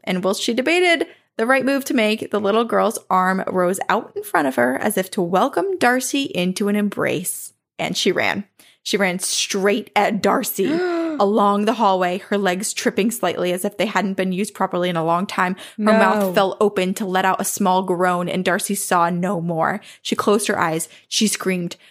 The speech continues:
Speaker 1: her arms coming up and over her head to protect herself from the oncoming entity, and her back hit the bathroom door, and behind her, she slid down the door to the floor. She continued screeching until hands grabbed her and forced her arms down from her protective stance.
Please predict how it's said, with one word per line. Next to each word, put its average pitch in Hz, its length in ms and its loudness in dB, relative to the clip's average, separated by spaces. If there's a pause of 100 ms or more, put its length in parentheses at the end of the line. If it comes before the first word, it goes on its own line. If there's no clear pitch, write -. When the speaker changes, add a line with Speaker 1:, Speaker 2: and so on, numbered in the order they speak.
(120)
Speaker 1:
her - 180 -2
arms 202 280 2
coming 202 280 0
up 196 160 0
and 185 160 0
over 196 260 2
her 208 140 0
head 196 140 2
to 190 60 -2
protect 226 340 -2
herself 202 340 0
from 220 140 2
the 208 140 0
oncoming 247 500 4
entity, 202 540 2 (240)
and 240 100 0
her 240 120 4
back 202 300 2
hit 254 160 -2
the 214 60 0
bathroom 196 400 2
door, 180 360 0 (140)
and 190 120 -4
behind 202 320 0
her, 196 180 -2
she - 160 -2
slid 202 600 0
down 180 280 2
the 196 60 2
door 165 260 0
to - 160 -2
the 196 100 2
floor. 165 440 -4 (160)
She - 180 -4
continued 202 500 0
screeching - 460 -2
until 208 280 2
hands 202 420 0
grabbed 190 480 2
her 175 160 0 (100)
and 226 100 2
forced 196 360 0
her - 180 2
arms 180 260 0
down 175 360 0 (260)
from 214 200 2
her 208 120 0
protective 190 500 -2
stance. - 540 -2